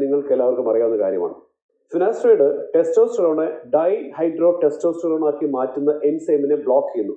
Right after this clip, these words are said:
അങ്ങനെ ഡി എച്ച് ടിയുടെ അളവ് കുറയുമ്പോൾ മുടി കൊഴിച്ചിലും കുറയുന്നു. ഇതാണ് ഇതിൻ്റെ ശാസ്ത്രീയ വശം. സോഷ്യൽ മീഡിയയിലെ ആരോഗ്യ വിദഗ്ധരുടെ അഭിപ്രായങ്ങൾ കേട്ടോ അല്ലെങ്കിൽ സ്വയം ആർജിച്ച അറിവിലൂടെയോ ഒക്കെ കണ്ണിൽ കണ്ട മരുന്നുകളും ക്രീമുകളും ഒക്കെ വാങ്ങി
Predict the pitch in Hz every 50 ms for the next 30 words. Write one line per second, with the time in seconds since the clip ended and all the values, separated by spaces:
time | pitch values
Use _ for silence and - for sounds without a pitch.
0 | - 135 147 160 160 170 175 180 175 - - _ _ _ _ _ _ - - -
1 | 135 135 165 190 233 247 240 247 - - 208 196 196 196 - - 135 147 165 180
2 | 180 160 147 139 135 135 135 139 139 - - 147 151 156 175 214 190 165 143 -
3 | 147 151 147 143 - 123 120 120 113 107 107 - - 147 160 185 190 175 165 165
4 | 160 - 147 147 151 151 151 - - 170 170 175 170 - - 196 180 151 113 -
5 | - - - - _ _ _ _ _ _ _ _ _ _ _ _ _ _ - 165
6 | 175 180 175 185 220 220 214 214 208 202 202 202 196 196 196 196 - - - 147
7 | 143 160 175 175 180 180 180 185 175 170 160 170 156 - 175 170 165 160 147 139
8 | 143 147 156 151 156 156 156 160 151 147 139 123 120 123 131 135 127 - - -
9 | - 139 131 139 147 143 143 143 139 - - - - 151 151 165 185 - - -
10 | 156 160 165 160 160 165 156 - 170 151 - 135 139 143 147 151 156 156 156 151
11 | 156 151 139 131 - - 143 131 127 - - - - _ _ _ _ - 123 127
12 | 139 165 180 170 170 165 156 156 151 151 147 135 131 131 131 135 143 156 151 156
13 | 156 151 156 156 - - 131 135 143 156 151 151 156 156 156 147 135 120 - 147
14 | 135 127 127 123 131 135 143 147